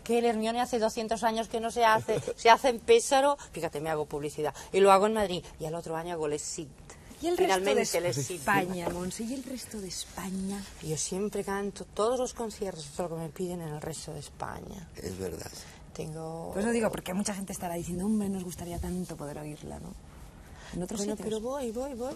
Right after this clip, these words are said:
Speaker 1: Siempre voy a los sitios.
Speaker 3: Y ade-,
Speaker 1: Me
Speaker 3: y
Speaker 1: gusta
Speaker 3: además,
Speaker 1: ir a los sitios
Speaker 3: y
Speaker 1: de
Speaker 3: además hay una
Speaker 1: España.
Speaker 3: cosa muy, muy bonita por parte
Speaker 2: ¿Por qué me
Speaker 3: de
Speaker 2: lo dices así, Monse? De España.
Speaker 1: Porque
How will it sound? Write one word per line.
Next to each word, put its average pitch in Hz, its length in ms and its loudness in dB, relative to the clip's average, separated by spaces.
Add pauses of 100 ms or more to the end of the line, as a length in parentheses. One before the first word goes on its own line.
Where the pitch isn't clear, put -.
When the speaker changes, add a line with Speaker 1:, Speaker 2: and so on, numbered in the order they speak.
Speaker 1:
Siempre 220 400 -6
voy 214 220 0
a 269 40 -8
los 240 140 -6
sitios. - 480 -6
Speaker 3:
Y 247 60 -2
ade-, 233 80 0
Speaker 1:
Me 220 60 2
Speaker 3:
y - 40 2
Speaker 1:
gusta 202 140 2
Speaker 3:
además, 220 320 2
Speaker 1:
ir 226 80 2
a 208 60 2
los 190 160 -2
sitios - 400 -8
Speaker 3:
y - 20 -6
Speaker 1:
de 190 100 -2
Speaker 3:
además 101 320 2
hay 110 60 0
una 117 100 2
Speaker 1:
España. - 20 2
Speaker 3:
cosa 117 200 0
muy, 226 320 8
muy 110 140 2
bonita 113 340 0
por - 160 -2
parte 113 160 4
Speaker 2:
¿Por 190 40 0
qué 233 60 2
me 254 80 4
Speaker 3:
de 285 100 6
Speaker 2:
lo - 60 6
dices 254 220 2
así, 233 300 4
Monse? 202 500 0
De 220 180 4
España. 196 680 0 (920)
Speaker 1:
Porque 185 1120 0